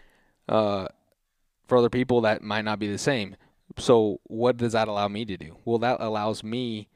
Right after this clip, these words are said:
to process everything that's going on. I can think about, while I'm moving in between stage, or be-, between positions on the clock, I, my mind is not on,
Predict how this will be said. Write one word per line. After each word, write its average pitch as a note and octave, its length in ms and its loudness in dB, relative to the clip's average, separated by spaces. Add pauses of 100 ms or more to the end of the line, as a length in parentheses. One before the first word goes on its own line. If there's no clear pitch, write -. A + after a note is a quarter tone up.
(240)
to A2 100 -4
process A#2 760 -2 (1040)
everything A#2+ 480 -2
that's G2 160 -8
going G2+ 340 -6
on. F2+ 340 -8 (800)
I A#2 160 0
can A#2+ 200 -6
think B2 260 -6
about, G#2+ 460 0 (360)
while A#2+ 280 6
I'm B2+ 180 2
moving B2 300 0
in A#2+ 100 -4
between A#2 420 -6
stage, B2 600 -2
or A2 220 0
be-, A2 180 -8 (100)
between A#2 440 -8
positions A#2 720 -4
on A#2 240 -4
the A2 80 -6
clock, A2+ 520 -6 (560)
I, A2 120 -6
my A#2 300 -2
mind A#2+ 440 -4
is G#2+ 160 -6
not G#2 320 -6
on, G2+ 420 -10